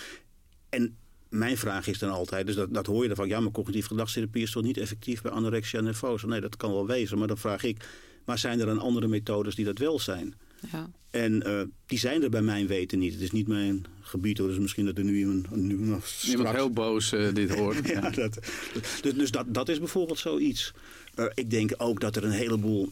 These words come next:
Speaker 1: kijk, depressie en angsten en, en, en, en, en, en verdriet,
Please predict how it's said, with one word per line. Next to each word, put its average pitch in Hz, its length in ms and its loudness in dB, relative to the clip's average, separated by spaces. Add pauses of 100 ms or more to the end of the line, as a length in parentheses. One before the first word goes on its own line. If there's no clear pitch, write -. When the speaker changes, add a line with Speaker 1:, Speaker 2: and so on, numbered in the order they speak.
(380)
Speaker 1:
kijk, - 280 -6 (720)
depressie 120 580 0
en 110 180 2
angsten 113 600 0
en, 107 260 0
en, 107 220 0
en, 104 280 -2
en, 107 260 -6
en, 113 220 -6
en 101 120 -4
verdriet, 107 520 -2